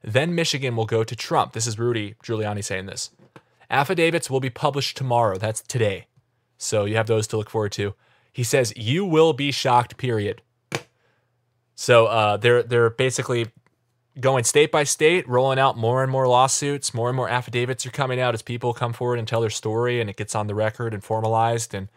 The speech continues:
sworn in and all that good stuff. And, um, this is gonna be very interesting, especially given all of the poll watchers that were kept out, uh, going against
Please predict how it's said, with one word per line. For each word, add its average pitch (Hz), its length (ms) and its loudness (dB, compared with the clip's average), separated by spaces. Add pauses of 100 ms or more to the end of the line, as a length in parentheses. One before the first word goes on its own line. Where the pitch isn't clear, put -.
(300)
sworn 123 420 0
in 131 240 0
and 101 220 -4 (260)
all 110 160 4
that 123 180 0
good 135 140 0
stuff. 151 400 0
And, 101 160 -8 (480)
um, 104 440 -2 (560)
this 143 180 -4
is 170 80 -6
gonna 202 100 0
be 165 80 0
very 143 240 0
interesting, 135 400 -8
especially 135 480 -2
given 127 320 0
all 117 240 4
of 123 120 -2
the 113 180 -4
poll 170 260 -2
watchers 107 440 0
that 101 100 -4
were 107 80 -4
kept 117 320 -4
out, 113 280 0 (460)
uh, 107 280 0
going 123 280 -2
against 117 340 -6